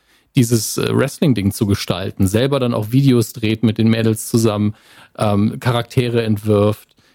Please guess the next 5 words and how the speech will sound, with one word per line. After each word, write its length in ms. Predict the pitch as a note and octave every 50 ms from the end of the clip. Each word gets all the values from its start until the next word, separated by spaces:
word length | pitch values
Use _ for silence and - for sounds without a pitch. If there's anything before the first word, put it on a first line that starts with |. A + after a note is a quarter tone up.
| _
die 80 | - C3
Story 400 | - - - B2 G#2+ A2 A#2 A2
miterzählt, 640 | G#2+ A2+ A2 - A#2 G#2 - - A2+ A2 G#2+ A2 A2+
während 380 | A2 G#2 C3+ C3 A#2+ - -
eigentlich, 560 | - A#2 A#2 B2+ B2+ B2 A#2+ A2+ - - -